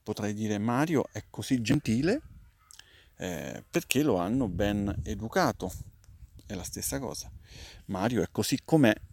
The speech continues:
perché lo hanno ben educato. Mario è in questo modo perché lo hanno ben educato. Mario ha questo modo di fare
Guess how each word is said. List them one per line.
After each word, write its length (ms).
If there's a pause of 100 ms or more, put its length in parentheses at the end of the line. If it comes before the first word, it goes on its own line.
(100)
perché 260
lo 140
hanno 260
ben 240
educato. 560 (440)
Mario 380
è 80
in 240
questo 400
modo 440
perché 340
lo 120
hanno 260
ben 260
educato. 520
Mario 440 (520)
ha 180
questo 520
modo 280
di 120
fare 520